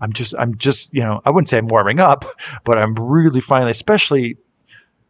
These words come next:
acknowledging and recognizing the whole overcompensation aspect of it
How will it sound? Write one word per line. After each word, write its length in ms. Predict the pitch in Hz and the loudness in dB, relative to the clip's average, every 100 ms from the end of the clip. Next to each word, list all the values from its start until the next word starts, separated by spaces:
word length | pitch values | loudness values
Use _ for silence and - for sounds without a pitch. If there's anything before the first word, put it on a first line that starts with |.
| _ - - | _ -10 -6
acknowledging 1000 | 123 113 127 131 139 135 107 123 123 127 | -4 0 2 4 4 2 0 -4 -4 -6
and 240 | 110 104 | -6 0
recognizing 800 | 123 110 117 110 101 95 95 95 | 2 2 -2 -2 -2 -2 -6 -4
the 140 | 98 | -2
whole 720 | 90 - - 131 131 123 120 - - - - | -4 -4 0 4 4 2 -2 -8 -20 -8 0
overcompensation 1500 | 131 123 117 110 - 120 110 113 107 - 113 107 107 98 95 | 2 4 2 0 2 2 2 -2 -2 -2 0 0 0 -2 -2
aspect 600 | 120 110 - 107 92 - | 0 0 0 -2 -2 -2
of 140 | 92 | -2
it 240 | 90 92 | -2 -4